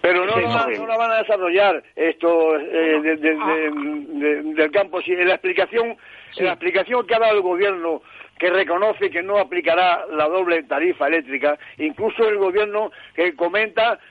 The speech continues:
Speaker 1: co-, comenta, eh, comenta la, la política de, de, de Andalucía sobre, sobre el, el dinero que, que, que, que, que va a dejar de ingresar, eh, el, el gobierno andaluz por, por la aplicación. O sea, que es una cuestión totalmente política.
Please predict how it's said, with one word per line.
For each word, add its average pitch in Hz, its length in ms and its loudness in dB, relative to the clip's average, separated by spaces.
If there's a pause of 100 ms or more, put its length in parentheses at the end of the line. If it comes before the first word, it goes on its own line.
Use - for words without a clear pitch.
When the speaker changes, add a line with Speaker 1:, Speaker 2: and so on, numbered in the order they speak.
Speaker 1:
co-, 160 220 -2
comenta, 180 840 0
eh, 165 40 -6 (280)
comenta 196 440 0
la, 196 200 2
la 170 180 0
política 190 500 -2
de, 196 200 -2
de, 180 200 0
de 170 120 -2
Andalucía 165 640 -2
sobre, 165 400 -2 (260)
sobre 156 240 0
el, 160 180 0 (200)
el 151 40 -6
dinero 196 380 0
que, 170 240 -4
que, 160 240 -4
que, 156 340 -4
que, 151 240 -4
que 156 100 -4
va 165 100 2
a 190 40 0
dejar 180 380 -2
de 170 100 -4
ingresar, 165 520 -2 (240)
eh, 160 800 0
el, 147 100 -4
el 156 140 0
gobierno 185 340 0
andaluz 170 460 -2 (180)
por, 143 220 -4
por 156 160 -2
la 160 60 2
aplicación. 156 520 -4
O 143 60 -8
sea, 165 100 0
que 180 120 -2
es 196 60 -4
una 226 120 -8
cuestión 226 260 -2
totalmente 233 560 -4
política. 160 560 -6